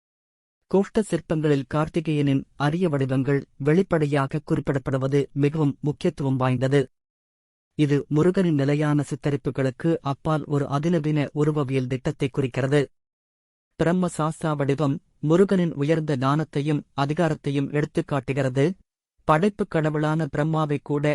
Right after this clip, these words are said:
அவர் சிறையில் அடைத்த கதையை இது நினைவூட்டுகிறது. நாகஸ்கந்தர் வடிவம் நாகங்களுடன் ஒரு தொடர்பை குறிக்கிறது. இது பெரும்பாலும் கருவுறுதல் அல்லது பாதுகாப்புடன் இணைக்கப்பட்டுள்ளது.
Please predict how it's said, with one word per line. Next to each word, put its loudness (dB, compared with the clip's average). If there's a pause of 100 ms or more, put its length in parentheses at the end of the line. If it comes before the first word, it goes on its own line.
அவர் -4
சிறையில் -2
அடைத்த -2
கதையை -2
இது -2
நினைவூட்டுகிறது. 0 (1000)
நாகஸ்கந்தர் 0
வடிவம் 0 (320)
நாகங்களுடன் 0
ஒரு 0
தொடர்பை 0
குறிக்கிறது. -2 (560)
இது 2
பெரும்பாலும் 0 (120)
கருவுறுதல் 0
அல்லது -2
பாதுகாப்புடன் 0
இணைக்கப்பட்டுள்ளது. 0